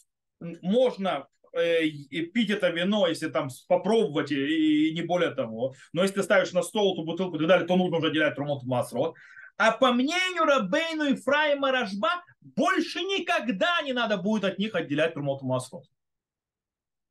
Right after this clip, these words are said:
Так как они вошли неверным путём, они навсегда избавились от этой обязанности.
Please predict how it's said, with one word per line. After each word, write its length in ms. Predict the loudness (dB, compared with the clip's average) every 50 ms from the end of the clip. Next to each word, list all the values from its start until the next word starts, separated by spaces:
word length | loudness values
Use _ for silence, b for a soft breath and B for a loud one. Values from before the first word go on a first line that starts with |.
| _ _ _ _ _ _ _ _ _ _ _ _
Так 220 | 2 2 4 4 2
как 160 | 0 2 2
они 180 | 2 2 2
вошли 540 | 2 2 2 0 2 2 2 2 2 0 -2 -2
неверным 520 | 0 2 4 4 4 4 2 2 -2 -2
путём, 360 | -2 -2 -2 0 0 0 2 2
они 120 | 0 0
навсегда 500 | 0 -2 -2 -4 -2 0 2 2 0 -2
избавились 440 | -4 -4 -2 -2 0 0 -2 -4 -6
от 120 | -8 -6
этой 120 | -4 -4 -2
обязанности. 540 | 0 0 -2 -2 -4 -8 -12 -14 _ _